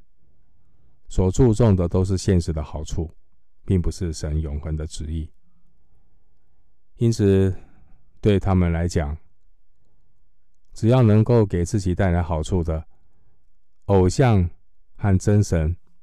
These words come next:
没有什么分别。我们在神面前如果还是自我中心，其实也是把神当作偶像。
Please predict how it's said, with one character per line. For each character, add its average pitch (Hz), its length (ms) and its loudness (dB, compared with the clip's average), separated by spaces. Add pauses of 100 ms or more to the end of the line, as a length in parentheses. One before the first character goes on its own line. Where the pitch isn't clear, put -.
(140)
没 98 220 -2
有 107 120 2
什 78 160 -4
么 73 100 -4
分 78 240 2
别。 73 220 -10 (2000)
我 107 120 2
们 113 320 6
在 135 180 4
神 104 160 4
面 110 160 6
前 87 220 0
如 98 100 2
果 87 160 -2
还 85 180 -2
是 92 220 -4
自 98 160 -4
我 78 180 -4
中 85 220 -2
心， 85 300 -4 (960)
其 101 160 -2
实 95 340 0 (300)
也 - 120 -8
是 98 140 0
把 82 180 -4
神 82 460 -2 (460)
当 92 180 2
作 95 140 0
偶 85 260 -6
像。 85 260 -4